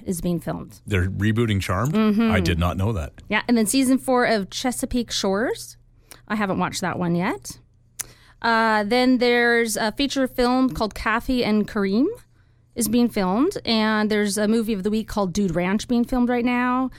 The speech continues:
Speaker 1: Then there's Eat, Drink, and Be Married, Fallen Hearts, Five Cards for Christmas. Lots of Christmas movies are filmed here.
Speaker 2: They film a lot of Christmas movies
Speaker 1: They
Speaker 2: here.
Speaker 1: do.
Speaker 2: Just a ton. It's right here in Abbotsford, they do a lot of that. They'll, they'll set up, you know, set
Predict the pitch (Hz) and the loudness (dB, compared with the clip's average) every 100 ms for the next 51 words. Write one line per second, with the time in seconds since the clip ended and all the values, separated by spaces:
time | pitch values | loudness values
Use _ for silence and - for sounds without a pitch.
0 | - _ _ 214 214 208 - 247 - 240 | -20 _ _ 2 2 2 0 -2 0 2
1 | 233 220 180 170 208 240 240 240 240 233 | 2 2 2 2 2 4 2 2 0 -2
2 | - 233 220 185 214 269 254 233 - - | -2 0 2 0 2 2 2 -2 -6 -6
3 | 247 262 254 - 240 233 - 170 - 311 | 0 0 0 -2 0 0 -2 -8 -2 -2
4 | 294 285 277 214 220 185 214 208 196 180 | 2 2 2 -2 -4 -4 -4 -2 -2 -2
5 | 170 170 - 175 165 170 170 185 190 131 | -2 -4 -6 -8 -4 -2 -2 -2 0 2
6 | 131 185 170 131 113 110 131 135 - 117 | 4 2 2 2 2 2 2 0 -2 -2
7 | - 104 - 98 90 - 208 87 107 101 | 0 -2 0 0 2 2 2 0 0 0
8 | 107 135 - 104 87 123 123 107 - 147 | 0 0 -2 -2 0 0 2 0 2 2
9 | 165 170 156 202 247 135 117 107 107 101 | 4 2 2 0 0 0 0 0 0 0
10 | 92 87 85 80 78 101 104 95 - - | 0 0 -2 -4 -4 -2 -2 -2 -8 -18
11 | - - 107 95 - 107 104 101 101 - | -16 -2 0 2 0 2 2 0 0 0
12 | 123 | -2